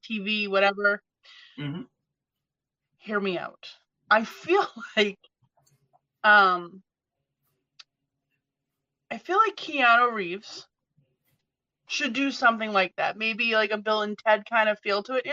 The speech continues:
Speaker 1: I know, I know it's crazy, but hear me out. Something like that, 'cause who doesn't love Keanu Reeves? I feel like Keanu Reeves is good for the soul. He's good for the anxiety. He's just good for humanity. Now,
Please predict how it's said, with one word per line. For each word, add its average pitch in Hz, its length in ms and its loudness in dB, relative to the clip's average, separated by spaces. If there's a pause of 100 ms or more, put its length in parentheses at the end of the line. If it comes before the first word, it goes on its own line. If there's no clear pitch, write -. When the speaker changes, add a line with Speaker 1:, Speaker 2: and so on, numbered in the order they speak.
(140)
Speaker 1:
I 254 100 -4
know, 233 140 0
I 220 140 0
know 226 120 -4
it's 240 140 -6
crazy, 190 340 -4
but 208 140 -8
hear 196 160 -2
me 220 100 -4
out. 175 160 -4 (640)
Something 320 320 4
like 269 200 4
that, 202 240 2
'cause 247 460 -2 (340)
who 349 180 0
doesn't 349 300 -2
love 254 220 4
Keanu 220 480 2
Reeves? 190 280 -6
I 233 100 -2
feel 302 180 -2
like 254 260 4 (100)
Keanu 233 400 2
Reeves 220 320 -6
is 220 240 -8 (340)
good 359 200 0
for 330 220 -2
the 302 120 -4
soul. 262 520 4
He's 208 220 -6
good 294 200 -6
for 285 160 -4
the 262 200 -4
anxiety. 220 840 2
He's 240 240 -16
just 370 200 -8
good 403 200 -4
for 392 400 0 (340)
humanity. 381 580 -4 (840)
Now, 269 240 0